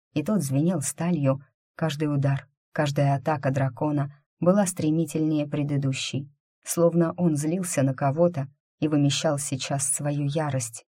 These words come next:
Или это была не злость? Меч в ладони Вихря словно ожил, став продолжением его руки. Клинок повиновался движению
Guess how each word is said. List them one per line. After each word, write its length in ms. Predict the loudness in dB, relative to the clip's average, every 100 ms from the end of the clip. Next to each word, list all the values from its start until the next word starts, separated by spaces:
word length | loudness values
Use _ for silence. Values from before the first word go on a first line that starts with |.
| 0
Или 380 | 2 2 0 -4 _ _
это 220 | 0 0
была 280 | 0 0 2
не 140 | 2
злость? 500 | 0 0 -2 -4 -14 -20 _ _ _ _ 2
Меч 340 | 6 6 2
в 80 | -2
ладони 480 | -2 0 0 0 0
Вихря 420 | 0 -2 -4 -6 _
словно 540 | -6 -4 -2 -2 -4 -4
ожил, 500 | -2 0 0 -4 -8 _
став 300 | -8 -4 -4
продолжением 760 | -2 -2 0 0 0 0 2 2
его 300 | 0 0 0
руки. 400 | -2 -4 -4 -4 -6 _ _ _ 2
Клинок 360 | 4 4 2
повиновался 640 | 0 0 0 0 0 0 -4
движению 680 | -2 -2 0 2 2 0